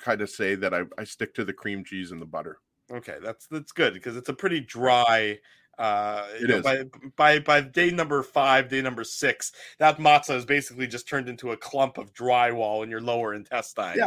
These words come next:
Speaker 1: like, after, like, if you're not gonna eat it, you can also use it to sand a table, right?
Speaker 2: <laughs> That's true. It's, it's true.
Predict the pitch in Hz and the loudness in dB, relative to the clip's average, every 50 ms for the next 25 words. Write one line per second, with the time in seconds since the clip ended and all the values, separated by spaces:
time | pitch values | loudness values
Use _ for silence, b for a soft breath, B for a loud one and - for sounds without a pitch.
0 | 160 139 139 123 117 143 147 170 165 - 139 104 135 143 131 127 - 143 - 147 | 4 4 4 4 4 6 6 6 4 2 -4 0 2 2 2 2 -2 -6 -4 -2
1 | 147 151 165 170 - 151 127 110 147 151 - 127 113 110 113 107 - 123 117 123 | 0 0 0 0 0 -2 -4 -4 -4 -4 -4 -4 -4 -6 -6 -6 -4 0 0 0
2 | 127 - 139 117 113 117 113 120 110 - 101 - - 120 110 113 107 98 - - | 0 0 -2 -4 -4 -4 -4 -4 -6 -8 -10 -4 0 0 2 2 0 -2 -2 -2
3 | 147 156 143 - 73 - - - 85 113 131 127 123 135 - - - - - - | 0 0 0 -2 -6 -10 -6 -4 -4 -4 -4 -6 -10 -10 -10 -10 -12 -12 -4 -2
4 | - 175 160 - 151 143 117 95 139 - - 143 131 123 - - - - 156 131 | -2 -2 -2 -2 -6 -8 -8 -10 -14 -12 -10 -10 -10 -10 -12 -14 -10 -4 -4 -4
5 | 110 104 | -4 -4